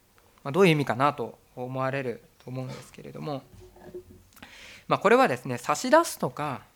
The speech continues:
えー、委ねるという意味に理解することができると思います。相手の良心に私の、まあ、存在を、私の、まあ、評価、私に対する評価とか判断を、まあ、委ねる、差し出す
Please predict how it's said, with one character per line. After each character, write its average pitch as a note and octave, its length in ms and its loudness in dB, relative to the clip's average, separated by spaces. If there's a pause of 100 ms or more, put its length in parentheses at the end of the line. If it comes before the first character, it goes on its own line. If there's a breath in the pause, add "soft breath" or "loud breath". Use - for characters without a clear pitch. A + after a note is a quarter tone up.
え A#2+ 140 -8
ー、 B2+ 280 -2
委 A3 40 -4
ね C#4 120 -4
る A3 220 -6 (520)
と C3+ 120 -10
い B2 100 -8
う B2 40 -8
意 B2+ 100 -4
味 A#2 140 -6
に D3+ 380 -8
理 C3 140 -10
解 A#2+ 180 -4
す - 120 -12
る C3 80 -14
こ C3 100 -16
と C3 100 -14
が A#2 100 -12
で A2+ 100 -10
き D3 140 -12
る B2 120 -10
と E3 340 -8
思 A#2+ 180 -12
い B2 80 -16
ま B2 160 -16
す。 - 220 -20 (1040 loud breath)
相 C#3+ 160 0
手 E3 100 -2
の D#3 120 2
良 B3+ 200 4
心 A#2 280 -6
に A#2 160 -14 (520)
私 C3+ 340 -4
の、 G3+ 360 0
ま B2 120 -4
あ、 G#2 40 -4
存 A#2+ 260 -6
在 A2+ 220 -8
を、 A#2 160 -12 (380)
私 C#3 320 -6
の、 C#3+ 300 -4
ま A#2+ 100 -6
あ、 - 20 -8
評 F#3 240 0
価、 - 140 -6
私 D#3 340 -6
に F3 60 -8
対 G#3 140 -6
す C#4 100 -12
る - 80 -8
評 F#3 220 -6
価 B2+ 120 -12
と B2+ 120 -14
か C3 80 -18
判 D3+ 300 -10
断 B2+ 180 -14
を、 F3 260 -8 (800 loud breath)
ま C#3 100 -2
あ、 - 20 -6
委 A#2+ 120 -6 (140)
ね F#3 100 -6
る、 C3+ 240 -6
差 - 180 -10
し - 120 -10
出 F#3 140 -6
す E3+ 280 -8